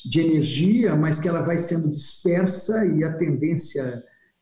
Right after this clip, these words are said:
dessa entropia, dessa perda de energia, ela é se dissolver e acabar. A sintropia não. A sintropia é aquela bagunça que eu falo pra você desde lá de trás, né?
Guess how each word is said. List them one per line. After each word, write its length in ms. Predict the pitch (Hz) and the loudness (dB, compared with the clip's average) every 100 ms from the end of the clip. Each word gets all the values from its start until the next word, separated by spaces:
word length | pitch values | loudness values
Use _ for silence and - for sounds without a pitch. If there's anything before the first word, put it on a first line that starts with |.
| - | -6
dessa 360 | 135 156 - | -2 -2 -2
entropia, 680 | 135 139 - 147 - 151 190 | -2 -2 -2 -2 -2 0 2
dessa 420 | 147 147 - 131 - | 2 0 -4 -8 0
perda 360 | 170 190 - 139 | 4 4 4 2
de 120 | 135 | 0
energia, 880 | 139 131 - 147 165 190 214 - - _ - | 0 0 -2 0 2 2 2 -4 -10 _ -6
ela 240 | 180 185 | 0 0
é 200 | 156 170 | 2 0
se 180 | 170 185 | -2 -2
dissolver 560 | 170 - 165 127 135 143 | -4 -2 0 0 0 0
e 80 | |
acabar. 600 | 143 - 139 - - - _ _ _ _ _ | -2 -4 -10 -10 -12 -14 _ _ _ _ _
A 80 | 240 | -2
sintropia 580 | - 269 226 196 - 190 | 0 2 2 2 2 2
não. 280 | 135 - - | 0 -2 -4
A 40 | |
sintropia 640 | - 202 190 185 208 262 | 0 0 2 2 2 2
é 280 | 233 185 208 226 180 | 0 0 0 0 -2
aquela 320 | 190 208 220 | -2 0 0
bagunça 520 | 196 175 190 220 208 | 0 2 2 2 2
que 60 | 202 | 0
eu 80 | |
falo 180 | 196 196 | 0 -2
pra 80 | - | -2
você 200 | - 226 | -2 -2
desde 340 | 185 214 190 | 0 2 2
lá 100 | 208 | 2
de 200 | 208 - | 2 -2
trás, 680 | - 151 175 190 185 - - 139 | -4 -2 0 0 -2 -8 -12 -4
né? 260 | 139 220 | 0 2